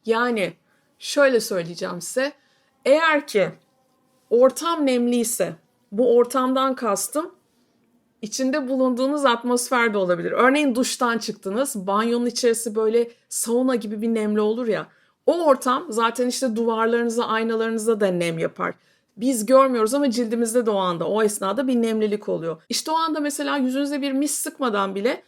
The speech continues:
eğer duştan çıkıp cilt bakımınızı yapıyorsanız hemen ortamda sürebilirsiniz. Ayrıca bir şey sürmenize, sıkmanıza gerek yok. Ancak ortam kuruysa, yüzünüzü yıkadıysanız, kuruladıysanız, iyice kuruttuysanız cildinizi,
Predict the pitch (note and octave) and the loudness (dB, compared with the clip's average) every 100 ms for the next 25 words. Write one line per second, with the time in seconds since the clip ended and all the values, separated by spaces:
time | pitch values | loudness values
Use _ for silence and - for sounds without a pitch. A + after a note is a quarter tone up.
0 | _ - A3 A3+ A3 A#3 C#4 C#4 C#4 B3 | _ -2 0 2 0 -4 -4 -4 -4 -8
1 | G#3 A#3 A3+ A3 A3 A3 G#3+ A#3 A#3 D4 | -10 -12 -6 -6 -4 -6 -2 -2 -2 -6
2 | C#4+ D4+ D#4 E4+ F4+ D4+ C4+ C4+ B3 D4 | -6 -6 -6 -6 -6 -4 -2 -2 -2 -4
3 | - B3 B3 G#3+ G#3+ G#3+ F3+ G3+ G3+ A#3 | -6 -2 -2 0 -4 -4 -6 -2 -2 -2
4 | A#3+ - C4 - B3 A#3 A3+ A#3+ - - | -4 -6 -8 -6 -4 -4 -4 -4 -4 -6
5 | A#3 A3+ B3+ A3 F#3+ F3+ F3 - _ _ | -6 -2 -2 0 -2 -2 -8 -10 _ _
6 | _ _ B3+ D#4 D4+ G3+ - - A#3 A#3+ | _ _ 2 2 0 -2 -4 0 2 2
7 | D#4 E4 - B3+ A#3+ A3+ - E3+ - _ | -4 -6 -6 -4 -2 -4 -6 -10 -12 _
8 | - A3 A#3 B3+ C4 C4+ B3 A3+ A#3+ - | -10 -4 -2 -2 -2 0 0 0 -4 -6
9 | F#3+ D#3+ - _ - B3+ C4 B3+ C4 B3 | -8 -8 -14 _ -8 -2 2 2 0 -2
10 | G#3+ F3 F3 C4+ C#4 C#4 C#4 B3 B3 C#4 | -4 -4 -6 -4 -2 -4 -4 -8 -8 -8
11 | C4+ C4+ A#3+ G3 F#3 F3+ F3+ C4+ | -4 -2 -4 -4 -6 -8 -8 -8